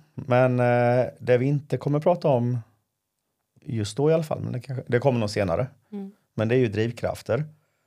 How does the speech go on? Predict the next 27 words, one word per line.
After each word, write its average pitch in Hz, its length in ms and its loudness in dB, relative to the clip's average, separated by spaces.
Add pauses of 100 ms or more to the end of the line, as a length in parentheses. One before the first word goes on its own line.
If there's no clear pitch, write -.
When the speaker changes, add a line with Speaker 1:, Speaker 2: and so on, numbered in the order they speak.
(240)
Speaker 1:
Och 110 160 -4
det 107 60 0
är 117 40 4
egentligen 107 320 -2
med 107 100 -2
drivkrafterna 101 720 -4
det 101 80 -2
börjar 120 440 0
och 110 80 -4
sen 107 180 -4
kommer 98 240 -4
ett 95 100 -10
beteende 90 420 -6
därefter. 98 580 -2 (720)
Och 110 220 0
det 117 80 2
jag 117 100 2
skulle 117 160 -8
säga 123 260 0
att 117 220 -6
du 123 120 4
och 135 140 4
jag 151 140 6
har 131 120 0
väldigt 120 240 0
olika 117 500 -4
beteenden. 107 600 -2